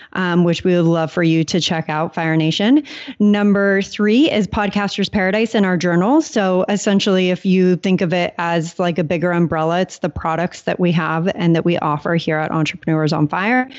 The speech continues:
Number four, our affiliate relationships, which would be our connection with ClickFunnels, um, basically those big product services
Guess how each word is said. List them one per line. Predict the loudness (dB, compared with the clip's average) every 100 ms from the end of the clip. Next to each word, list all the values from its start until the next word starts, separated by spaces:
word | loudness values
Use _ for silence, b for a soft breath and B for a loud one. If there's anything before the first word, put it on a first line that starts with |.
| B B B
Number | 0 0
four, | 0 0 2 0
our | 0 -2
affiliate | 0 2 2 2
relationships, | 2 2 2 2 4 2 0 -2
which | -2 0
would | 0 0
be | 2 4 2 0
our | 0 0 0 0
connection | 0 0 0 0 2
with | 2 0 -4
ClickFunnels, | -4 -4 -2 0 0 2 0 -2 -6 B B B
um, | -4 -2 0
basically | 0 0 0 0 2 2 2
those | 2 2 2 0
big | -2 0 0 -2 -6
product | -4 -2 -2 -4
services | -4 -2 0 0 -2 0 0 0